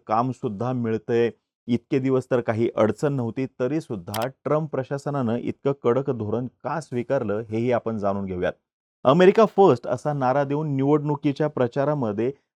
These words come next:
बोलत होते. अगदी त्याच पद्धतीने ट्रम्प यांनी सूत्र हातात घेतल्यानंतर प्रत्यक्ष कारभार हाकायला सुरुवात केलेली आहे. निर्णयांचा धडाका त्यांनी लावलेला आहे. अमेरिकेचं हित सर्वोच्च स्थानी ठेवून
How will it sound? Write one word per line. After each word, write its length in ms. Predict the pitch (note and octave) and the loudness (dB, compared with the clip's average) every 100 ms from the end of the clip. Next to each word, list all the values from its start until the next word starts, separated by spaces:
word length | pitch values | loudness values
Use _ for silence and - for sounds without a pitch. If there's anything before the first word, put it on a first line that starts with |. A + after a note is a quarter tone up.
| - | -10
बोलत 360 | A2 C#3 F3+ D3 | 0 4 4 4
होते. 260 | A2+ C3 | 0 0
अगदी 300 | - A#2+ C3 | -2 -2 -4
त्याच 340 | C#3+ - D3 - _ | -6 -8 -10 -10 _
पद्धतीने 640 | C3 B2+ D#3 D#3 A#2+ G#2 A#2 | -6 -2 -4 -2 -4 -4 -8
ट्रम्प 420 | - C3+ D3 C3+ | -4 -2 -2 -4
यांनी 340 | G#2+ G#2+ A#2 | -6 -4 -6
सूत्र 280 | - A#2 B2 | -6 -6 -6
हातात 320 | B2+ G#2+ B2 | -6 -4 -4
घेतल्यानंतर 760 | A2+ G2+ G2 A2 A2 B2+ A#2+ G#2 | -4 -4 -4 -2 -2 -2 -4 -6
प्रत्यक्ष 500 | - A2 - C3 D3+ | -6 -6 -6 -4 -2
कारभार 400 | B2 G#2+ A2 C3 | 4 4 4 0
हाकायला 400 | G#2 G2+ G2+ A2+ | -2 -2 -2 -2
सुरुवात 340 | C3+ B2+ C3+ - | -2 -2 -2 -4
केलेली 300 | B2 A#2+ C3 | -4 -2 -4
आहे. 60 | C#3 _ _ A#2+ | -6 _ _ -4
निर्णयांचा 580 | A2+ A2+ C#3 C3+ - C#3 | -2 -2 -4 -6 -4 -4
धडाका 460 | A2+ G2 A2+ D3 | -2 2 4 6
त्यांनी 340 | D3 A2 G2 C#3+ | 4 4 2 4
लावलेला 320 | A#2+ G#2+ F2+ | 4 4 0
आहे. 100 | - - | -2 2
अमेरिकेचं 640 | A#2+ D#3 F#3 F#3+ G3 F#3+ G3 | 4 6 6 6 6 4 2
हित 360 | D#3+ F#3+ - | 2 0 0
सर्वोच्च 500 | B2+ - C3+ D#3 D3+ | -2 0 2 0 0
स्थानी 400 | E3+ - B2+ C3 | -2 -2 0 2
ठेवून 420 | A#2 C3+ F3 C#3 | 2 6 8 8